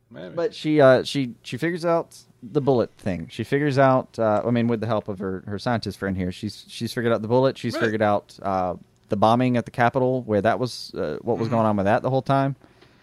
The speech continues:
Speaker 2: Um,
Speaker 1: Right.
Speaker 2: we, we get the lead line apart. She even goes to Keith's apartment and finds new groceries, and, you know, which
Speaker 1: Yeah.
Speaker 2: indicates that he
Speaker 1: I did like
Speaker 2: wasn't
Speaker 1: that.
Speaker 2: planning to actually die that day.
Speaker 1: Mm-hmm.
Speaker 2: She,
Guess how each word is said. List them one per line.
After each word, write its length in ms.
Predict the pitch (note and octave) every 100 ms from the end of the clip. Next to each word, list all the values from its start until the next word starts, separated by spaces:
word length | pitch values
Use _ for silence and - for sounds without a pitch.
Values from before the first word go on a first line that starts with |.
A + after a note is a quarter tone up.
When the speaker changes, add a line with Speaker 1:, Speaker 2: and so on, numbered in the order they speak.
| - - -
Speaker 2:
Um, 380 | - G#2+ G2 F#2
Speaker 1:
Right. 260 | A#2 A2+ A2 - _ _ - -
Speaker 2:
we, 140 | G#2+
we 140 | F#2+ G#2
get 140 | A2
the 100 | G#2
lead 180 | G2 A#2+
line 220 | B2+ B2+
apart. 380 | B2 - C3 B2+
She 180 | - C#3
even 160 | D#3 D3
goes 200 | D3 -
to 80 | C3
Keith's 260 | C#3+ C3
apartment 520 | C3 C3+ A2+ B2 A#2+
and 260 | G2+ A2+ A2
finds 420 | A#2+ A2+ A2 G2
new 140 | A#2 A#2
groceries, 600 | A2+ G2+ - F2 - - -
and, 320 | G2+ F#2 F#2 - -
you 80 | F#2+
know, 220 | - A2 - -
which 140 | G2
Speaker 1:
Yeah. 160 | B2+ B2
Speaker 2:
indicates 420 | G#2+ G#2+ A2 G2+
that 100 | G#2+
he 80 | A#2
Speaker 1:
I 20 |
did 80 | A2+
like 80 | A2+
Speaker 2:
wasn't 160 | A2+ G#2+
Speaker 1:
that. 140 | G#2+
Speaker 2:
planning 340 | G#2+ G#2+ G#2+ G2+
to 60 |
actually 360 | F#2+ G2 - F#2+
die 260 | A#2 G#2+
that 220 | F#2 D#2+ -
day. 220 | D#2+ E2 _ -
Speaker 1:
Mm-hmm. 340 | G#2+ A2 G#2+ A2
Speaker 2:
She, 440 | A#2 F#3+ G#3 G#3